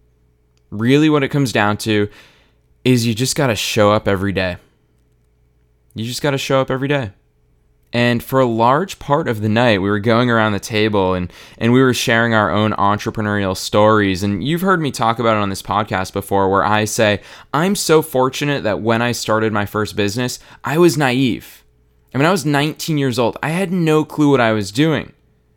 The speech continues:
But because I was so <laughs> naive, because I was this nineteen-year-old believing that I could take over the world and get millions of people to read my website, I did. Because I was naive.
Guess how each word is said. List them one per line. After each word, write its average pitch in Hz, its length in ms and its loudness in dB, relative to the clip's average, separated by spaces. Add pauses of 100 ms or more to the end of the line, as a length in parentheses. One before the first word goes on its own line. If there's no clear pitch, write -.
(300)
But 113 120 0
because 165 440 -2
I 180 100 2
was 151 160 0
so 151 240 0
<laughs> 139 120 6
naive, 135 360 6
because 135 280 0
I 151 80 6
was 135 100 0
this 131 160 -4
nineteen-year-old 127 960 0 (280)
believing 135 600 6
that 120 80 -2
I 113 100 2
could 110 160 -8
take 123 240 -2
over 113 160 2
the 110 140 2
world 113 380 6
and 101 100 -2
get 101 160 -2
millions 127 480 0
of 107 100 -8
people 117 300 -2
to 110 160 -4
read 110 180 0
my 107 120 0
website, 117 560 0 (380)
I 95 120 -6
did. 107 420 2 (1120)
Because 131 420 -2
I 143 120 2
was 131 200 2
naive. 113 680 -2